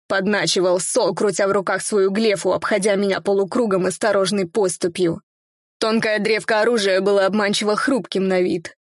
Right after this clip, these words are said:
На самом деле оно наверняка было сделано из прочного дерева, а плоский острый наконечник из стали высшего качества с добавлением мифрила.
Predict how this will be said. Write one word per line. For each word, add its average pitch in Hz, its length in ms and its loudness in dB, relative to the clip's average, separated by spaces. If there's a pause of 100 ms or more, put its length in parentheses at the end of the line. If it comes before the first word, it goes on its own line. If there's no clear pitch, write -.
(240)
На 208 180 0
самом 202 360 0
деле 214 280 2
оно 196 220 2
наверняка 220 560 0
было 208 240 2
сделано 196 460 2
из 185 180 -2
прочного 196 540 0
дерева, 190 520 0 (580)
а 214 140 -2
плоский 226 440 0
острый 208 340 0
наконечник 202 720 0
из 214 140 0
стали 226 320 -2
высшего 185 440 0
качества 190 580 -2
с - 20 -4
добавлением 196 680 0
мифрила. 220 580 0